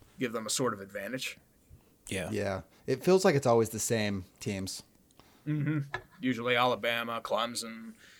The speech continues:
Speaker 1: uh, Georgia.
Speaker 3: Yeah.
Speaker 1: Ohio
Speaker 3: Notre
Speaker 1: State.
Speaker 3: Dame, Ohio State.
Speaker 1: Notre Dame. Yep.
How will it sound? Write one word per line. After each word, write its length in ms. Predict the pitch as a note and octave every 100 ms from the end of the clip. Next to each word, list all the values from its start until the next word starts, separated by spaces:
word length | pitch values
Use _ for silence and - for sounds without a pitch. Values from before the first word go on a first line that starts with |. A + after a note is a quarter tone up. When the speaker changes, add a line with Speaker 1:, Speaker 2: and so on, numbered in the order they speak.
| - F2
Speaker 1:
uh, 160 | F#2
Georgia. 480 | - B2 A#2+ A#2+ A#2+ - _ _ _ _
Speaker 3:
Yeah. 320 | G#2 F#2 F2+ A2+
Speaker 1:
Ohio 280 | A#2 G#2+ A2
Speaker 3:
Notre 160 | A2
Speaker 1:
State. 120 | G#2
Speaker 3:
Dame, 240 | G#2 G#2 G2+
Ohio 320 | F#2 G#2 G#2
State. 400 | - F#2+ F#2+ F#2
Speaker 1:
Notre 200 | A2+ G2
Dame. 240 | F#2+ G2 G2 - - -
Yep. 120 | F#2+